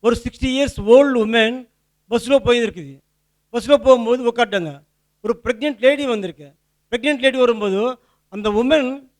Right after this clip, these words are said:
எழுந்துட்டு உட்காரமான்னு சொல்லிட்டாங்க. So, திருப்பி அவனை இறங்கிட்டாங்க. After some time ஒரு ஓல்ட் ஏஜ் பீப்புள் வந்திருக்காரு,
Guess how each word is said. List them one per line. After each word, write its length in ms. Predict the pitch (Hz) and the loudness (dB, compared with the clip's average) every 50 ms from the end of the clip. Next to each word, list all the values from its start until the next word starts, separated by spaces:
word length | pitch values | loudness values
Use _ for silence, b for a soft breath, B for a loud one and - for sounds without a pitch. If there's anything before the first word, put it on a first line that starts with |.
| _ 196 | _ -6
எழுந்துட்டு 580 | 196 226 254 277 269 220 233 247 277 294 262 _ _ _ _ - | -4 -2 -2 -2 -2 -2 -2 -4 -4 -6 -10 _ _ _ _ -14
உட்காரமான்னு 460 | 220 196 262 262 262 254 233 220 202 151 | -6 -2 -2 -2 -2 -2 -6 -8 -10 -12
சொல்லிட்டாங்க. 420 | 170 180 165 160 151 139 139 135 _ _ _ _ _ _ _ _ _ | -14 -14 -12 -12 -14 -14 -18 -20 _ _ _ _ _ _ _ _ _
So, 360 | _ - 262 277 285 277 254 214 - - | _ 2 2 4 4 2 -2 -6 -12 -4
திருப்பி 220 | 262 262 220 277 | 2 4 6 6
அவனை 200 | 269 254 233 214 | 6 4 4 2
இறங்கிட்டாங்க. 460 | 226 240 247 214 202 175 156 139 143 _ _ _ _ _ _ _ _ _ _ _ _ _ _ _ _ _ _ 196 | 0 0 0 0 -2 -4 -6 -10 -14 _ _ _ _ _ _ _ _ _ _ _ _ _ _ _ _ _ _ -2
After 240 | 226 269 - - | -2 -2 -2 -2
some 260 | 294 240 233 262 262 254 | -4 -2 0 0 0 4
time 360 | 285 269 262 269 294 302 277 _ _ _ _ _ | 6 6 6 6 2 -2 -10 _ _ _ _ _
ஒரு 160 | - 233 240 233 | -6 -6 -2 2
ஓல்ட் 240 | 240 269 294 285 | 4 4 4 4
ஏஜ் 100 | 285 240 | 2 -6
பீப்புள் 220 | 190 - 240 196 220 | -8 -14 -14 -10 -6
வந்திருக்காரு, 520 | 220 202 196 180 160 180 165 151 143 139 | -6 -6 -6 -6 -6 -6 -6 -6 -8 -16